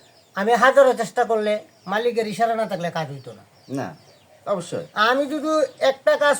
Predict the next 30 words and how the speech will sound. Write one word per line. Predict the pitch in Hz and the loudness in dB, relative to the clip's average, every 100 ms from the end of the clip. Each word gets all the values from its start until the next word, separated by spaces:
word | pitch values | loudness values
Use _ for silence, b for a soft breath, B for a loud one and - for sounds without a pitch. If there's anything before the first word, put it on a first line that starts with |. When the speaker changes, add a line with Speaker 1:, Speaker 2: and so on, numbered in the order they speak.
| - | 0
Speaker 1:
কইরে | 277 277 | 0 4
আমার | 277 254 254 269 254 | 6 6 6 2 6
ফ্যামিলি | 269 254 240 | 4 4 0
চলে, | 233 233 220 | 2 2 4
আরো | 214 233 | 4 4
পাঁচটা | 240 220 - 240 | 2 0 -2 2
ফ্যামিলি | 254 240 233 | 2 4 2
আমার | 226 233 | 0 0
দ্বারাতে | 220 233 202 208 | 0 0 -2 -4
চলে, | - 196 180 147 | -4 -2 -2 -4
তে | 196 | -4
আল্লাহ | 196 208 208 | -4 -2 -2
কি | 220 | -2
আমার | 208 220 | -2 -2
দুয়াটা | 208 233 220 | 2 4 4
কবুল | 208 220 | 0 -2
করতো | 214 214 180 | 0 0 0
না? | 220 180 127 _ _ | 0 -2 -6 _ _
Speaker 2:
অবশ্যই | 147 143 - 101 | -8 -8 -10 -14
করবে। | 90 80 76 - _ _ _ _ _ _ | -16 -18 -20 -20 _ _ _ _ _ _
Speaker 1:
কারণ | 202 247 | 0 4
আল্লাহ | 269 269 277 | 6 8 8
দেখতেছে | 269 277 302 269 | 8 6 6 8
আমার | 254 247 269 277 | 6 6 4 4
উসিলে | 262 269 269 | 2 2 4
আরো | 247 240 | 6 4
পাঁচটা | 226 180 226 | 2 -2 -4
ফ্যামিলি | 226 220 202 | -2 -2 -4
চলতেছে। | 170 170 143 127 156 | -2 -4 -6 -4 -2
Speaker 2:
অবশ্যই। | 160 160 139 | -2 -4 -8